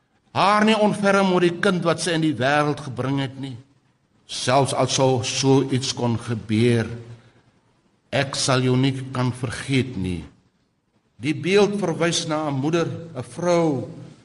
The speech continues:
wat nege maande haar kind in haar liggaam gedra het. Die kind wat deel van haar liggaam was, deel van haar vlees en van haar bloed.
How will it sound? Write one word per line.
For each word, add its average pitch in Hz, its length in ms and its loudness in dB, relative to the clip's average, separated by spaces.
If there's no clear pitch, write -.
wat - 180 -6
nege 165 720 0
maande 160 640 0
haar 135 300 -4
kind 180 320 0
in 147 80 -2
haar 131 160 -2
liggaam 135 480 -2
gedra 120 560 -6
het. 123 260 -16
Die 107 160 -8
kind 175 260 0
wat 151 220 -2
deel 165 420 2
van 131 160 -6
haar 127 160 -4
liggaam 120 480 -6
was, 110 200 -6
deel 175 380 4
van 160 180 0
haar 185 160 2
vlees 202 560 2
en 170 160 -4
van 160 160 -2
haar 165 200 2
bloed. 208 420 2